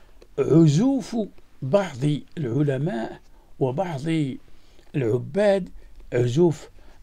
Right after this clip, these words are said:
عن الدنيا، أيضًا كسبا أو إنفاقا. زع-، عزفوا عن كسب الدنيا هذا،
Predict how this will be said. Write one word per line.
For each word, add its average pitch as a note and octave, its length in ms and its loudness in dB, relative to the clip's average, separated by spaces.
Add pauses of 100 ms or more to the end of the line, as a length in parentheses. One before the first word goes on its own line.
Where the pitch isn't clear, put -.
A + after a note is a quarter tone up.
عن B2+ 260 0
الدنيا، B2 680 -4 (420)
أيضًا F#3 440 6 (240)
كسبا B3 720 6 (680)
أو C4 400 4 (520)
إنفاقا. G3 640 0 (800)
زع-، F#3 220 4 (400)
عزفوا F3 560 6
عن F#3+ 180 2
كسب G3 320 2
الدنيا D#3+ 480 0 (1900)
هذا، F3 420 -2